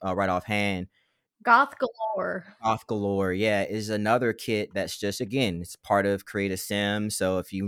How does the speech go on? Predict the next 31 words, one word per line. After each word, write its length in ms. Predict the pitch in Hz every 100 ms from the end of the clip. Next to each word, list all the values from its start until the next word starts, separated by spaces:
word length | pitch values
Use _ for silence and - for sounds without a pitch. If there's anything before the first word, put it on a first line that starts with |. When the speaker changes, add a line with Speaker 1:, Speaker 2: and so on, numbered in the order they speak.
| 98
Speaker 1:
want 360 | 92 98 101 -
extra, 720 | 95 - - 101 98 98 95 _ _ _ _
you 100 | 110
know, 260 | 104 95 95
attire 640 | 90 - 104 101 101 98
in 300 | 98 98 104
a 80 | 104
specific 680 | 98 - 104 - 98 - 98 _
niche, 560 | 104 98 98 107 - -
then, 400 | 98 98 95 98 _ _ _ _ -
then 200 | 123 131
there, 200 | 180 98
there 120 | 110
you 120 | 123
go. 260 | 117 139 107
Um, 260 | 127 131 123
I 120 | 151
did 200 | 170 185
get 120 | 175
a 20 |
lot 220 | 156 131 120
of, 200 | 117 95
I 60 | 180
ain't 40 |
gonna 60 | 180
say 100 | 117
a 60 |
ba-, 240 | 87 104 -
like, 260 | 87 98 -
backlash, 580 | 101 107 131 131 127 -
but 320 | - 104 95